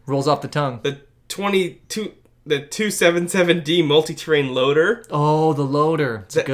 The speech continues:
Speaker 1: one.
Speaker 2: M three sixteen D material handler.
Speaker 1: What? The M three sixteen participated? Game over.
Speaker 2: And the three four nine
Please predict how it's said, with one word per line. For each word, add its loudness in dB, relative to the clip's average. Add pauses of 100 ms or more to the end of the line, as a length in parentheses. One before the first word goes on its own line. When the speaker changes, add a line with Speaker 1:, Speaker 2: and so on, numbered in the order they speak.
Speaker 1:
one. 6
Speaker 2:
M -4
three 2
sixteen -2
D -4
material 2
handler. -2
Speaker 1:
What? 2
The 0
M 0
three -4
sixteen 0
participated? 0
Game 2
over. 0
Speaker 2:
And -2
the 2
three -6
four 4
nine 4